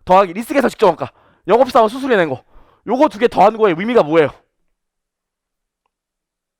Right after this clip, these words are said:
이게 처음이자 마지막으로 리스 제공자가 낸 돈이에요. 아까 봤잖아. 금융 리스는 돈 빌려주는 거라며. 지워볼까? 다시 돌아가서.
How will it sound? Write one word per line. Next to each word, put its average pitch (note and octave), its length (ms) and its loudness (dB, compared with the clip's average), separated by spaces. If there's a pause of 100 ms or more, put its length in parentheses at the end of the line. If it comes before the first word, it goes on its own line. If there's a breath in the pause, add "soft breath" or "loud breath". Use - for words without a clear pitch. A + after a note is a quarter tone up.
(1600 soft breath)
이게 D3 520 0 (300)
처음이자 A#3+ 880 0
마지막으로 D3 720 -4
리스 C3 280 -12
제공자가 B2+ 480 -10
낸 A#2 220 -14
돈이에요. G#2+ 920 -12 (520)
아까 A3 280 -4
봤잖아. F#3+ 360 -2
금융 C4 300 -10
리스는 A3+ 240 -12
돈 G3+ 200 -14
빌려주는 A3+ 340 -8
거라며. E3+ 460 -8 (320)
지워볼까? C4 600 -10 (1000)
다시 - 220 -18
돌아가서. G3 520 -12